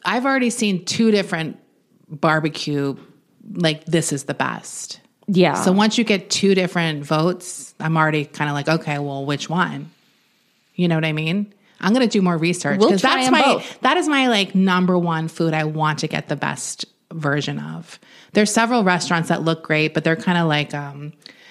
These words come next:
Speaker 1: not necessarily specific to Austin. They're just good restaurants that could be in
Speaker 2: Yes.
Speaker 1: L A.
Speaker 2: Yes.
Speaker 1: So barbecue, I definitely want. I'd also be very interested in a good Tex-Mex.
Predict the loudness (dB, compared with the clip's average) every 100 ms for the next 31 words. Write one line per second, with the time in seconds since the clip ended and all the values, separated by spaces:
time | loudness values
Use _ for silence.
0 | -20 -2 0 2 0 -2 0 0 2 0
1 | -2 -6 -4 -4 -2 -4 -4 -6 0 2
2 | 4 4 2 2 0 -2 -2 -4 -4 -2
3 | 0 0 0 2 4 4 2 0 0 0
4 | 0 0 -2 -2 0 2 4 4 4 2
5 | 2 2 2 2 0 0 0 2 0 -2
6 | -4 -4 -2 -2 -2 -2 -2 -2 -2 -2
7 | -4 -6 -4 -4 -4 -6 -6 -6 -8 -6
8 | -4 -4 -4 -8 -8 -8 -8 -8 -10 -12
9 | -12